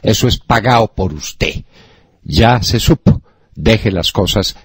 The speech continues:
de ese tamaño. Eso es una suciedad. Estamos repugnados con esa conducta suya, lo que nos extraña, porque usted era una figura limpia y una figura a la que,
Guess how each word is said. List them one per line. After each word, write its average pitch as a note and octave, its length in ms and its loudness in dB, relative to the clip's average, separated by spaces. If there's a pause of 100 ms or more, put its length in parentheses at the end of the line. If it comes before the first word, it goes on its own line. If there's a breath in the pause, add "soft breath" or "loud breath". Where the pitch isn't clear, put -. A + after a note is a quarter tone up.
(140 soft breath)
de E2 280 -2
ese E2+ 220 0
tamaño. B1+ 540 -6 (540 loud breath)
Eso F2+ 500 -2
es E2 340 -4 (480)
una E2 300 2
suciedad. D#2 680 2 (420 loud breath)
Estamos F2 540 -2
repugnados F2 880 2
con D#2 180 -4
esa E2 220 -2
conducta G2 440 -2
suya, D3+ 320 0
lo C3 100 -2
que D#2+ 120 -2
nos E2 200 -2
extraña, A#2 520 0 (640 loud breath)
porque - 320 0
usted - 240 -2
era G#2+ 240 2 (240)
una G#2+ 240 2
figura F#2+ 440 2
limpia G2+ 460 2
y A2+ 60 -4
una F#2 180 0
figura F2+ 460 2
a F2+ 40 2
la - 160 -4
que, - 280 -6